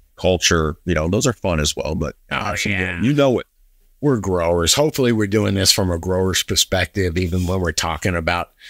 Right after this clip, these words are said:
Speaker 2: uh, the news or the culture or something other than, uh, you know,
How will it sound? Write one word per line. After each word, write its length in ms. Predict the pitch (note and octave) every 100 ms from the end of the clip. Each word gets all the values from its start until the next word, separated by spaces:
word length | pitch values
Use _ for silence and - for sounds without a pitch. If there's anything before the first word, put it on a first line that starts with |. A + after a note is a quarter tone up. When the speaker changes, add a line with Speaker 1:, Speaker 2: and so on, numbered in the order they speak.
| - - -
Speaker 2:
uh, 220 | G2 F2 -
the 220 | B2+ A#2+
news 540 | A#2 A2+ A2 A2 G2
or 80 | G#2
the 120 | G2
culture 640 | F#2 A2+ G2+ F#2+ G#2+ G2+ G2
or 220 | G2 F#2+
something 460 | F#2+ G#2+ F2 F#2+ F2 -
other 360 | F#2+ F#2+ F#2
than, 600 | F2 F#2 F#2 F#2 F2+ E2+ - - - _ -
uh, 100 | -
you 120 | - G2+
know, 180 | F2+